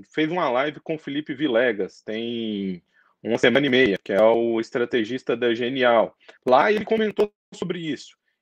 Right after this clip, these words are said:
e ele ainda recomendou alguns papéis para se olhar. Então, eu acho que, assim, de extrema importância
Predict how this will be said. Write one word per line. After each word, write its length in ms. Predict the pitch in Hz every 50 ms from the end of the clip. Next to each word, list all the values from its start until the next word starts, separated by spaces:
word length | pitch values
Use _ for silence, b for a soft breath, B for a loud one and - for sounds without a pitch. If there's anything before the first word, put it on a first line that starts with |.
| _
e 160 | - 110 110 110
ele 760 | 110 123 147 165 180 190 208 208 190 165 135 107 95 95 -
ainda 240 | 92 104 113 123 131
recomendou 680 | 123 143 156 156 - 185 185 180 175 143 120 135 160
alguns 300 | 185 180 147 143 170 160
papéis 480 | - - 135 117 - - 139 165 185 -
para 380 | - - 156 165 196 208 202
se 240 | 180 - - - 151
olhar. 480 | 135 135 120 113 110 110 101 92 90 _ _ _ _ _ _ _ _ _
Então, 640 | - 92 - - 113 123 147 165 170 175 170 165 156
eu 160 | 131 123 123
acho 180 | 123 147 - -
que, 80 | 196
assim, 280 | 180 - - 175 143 110 _ b b b b _ _
de 140 | - 127 170
extrema 540 | 165 _ _ - 170 180 196 202 196 185
importância 720 | 180 165 - - 143 139 - 123 127 127 - - 123 127